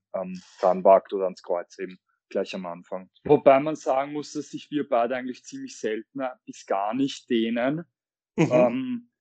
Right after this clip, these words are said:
Speaker 1: ausgenommen wirklich an Rest Days, also wenn ich jetzt wirklich sage, höchstens einmal die Woche, dass ich mich wirklich dehne, aber nur ganz, ganz kurz, weil man auch dazu sagen muss, wenn du wirklich eine saubere Kniebeuge machst, dass die Beinmuskulatur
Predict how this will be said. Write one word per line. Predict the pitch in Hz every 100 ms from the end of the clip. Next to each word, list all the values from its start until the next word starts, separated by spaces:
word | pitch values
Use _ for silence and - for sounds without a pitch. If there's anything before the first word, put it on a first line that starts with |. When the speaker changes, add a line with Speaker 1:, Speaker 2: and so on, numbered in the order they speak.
| _
Speaker 1:
ausgenommen | 120 131 - 143 143 143
wirklich | 139 135 156
an | 147
Rest | 127 117 135 -
Days, | 139 131
also | 139 135
wenn | 135
ich | 131
jetzt | 139 120 -
wirklich | 123 135 -
sage, | 123 117 120 135 120 - _ _ _
höchstens | 147 160 - 165 139
einmal | 117 135
die | 135 120
Woche, | 110 - 131 139
dass | 135 -
ich |
mich | 135 -
wirklich | 123 139 -
dehne, | 110 107 131 -
aber | 107 120
nur | 135
ganz, | 131 113 123
ganz | 139 143
kurz, | - 127 147 - - _ _ _
weil | 151
man | 139
auch | 135
dazu | 139 - 139
sagen | 135 117 135
muss, | 131
wenn | 131
du | 131
wirklich | 127 123
eine | 131 127
saubere | - 107 113 127
Kniebeuge | - 127 117 117 123
machst, | 120 101 117 -
dass | 123
die | -
Beinmuskulatur | - 98 113 120 - 131 123 - 123 123